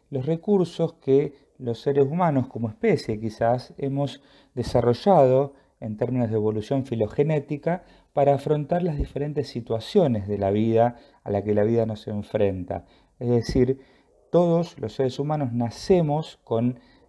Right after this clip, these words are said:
la disponibilidad de un acervo de recursos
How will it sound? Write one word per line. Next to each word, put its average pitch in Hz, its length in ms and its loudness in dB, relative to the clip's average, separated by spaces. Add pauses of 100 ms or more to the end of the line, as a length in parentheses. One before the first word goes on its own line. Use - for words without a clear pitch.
(180)
la 110 100 -2
disponibilidad 120 640 2
de 139 80 6
un 131 100 4
acervo 127 760 2
de 107 100 2
recursos 127 880 -4